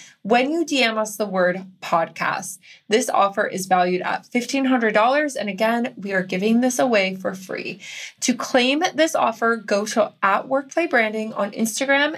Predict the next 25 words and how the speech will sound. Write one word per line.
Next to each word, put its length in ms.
and 180
D 220
M 200
us 220
podcast 760
to 120
claim 440
this 240
exclusive 680
free 300
video 440
bonus 360
offer 440
valued 380
at 220
fifteen 300
hundred 280
dollars. 460
That 200
is 240
at 240
Workplay 360
Branding 480
on 220
Instagram. 800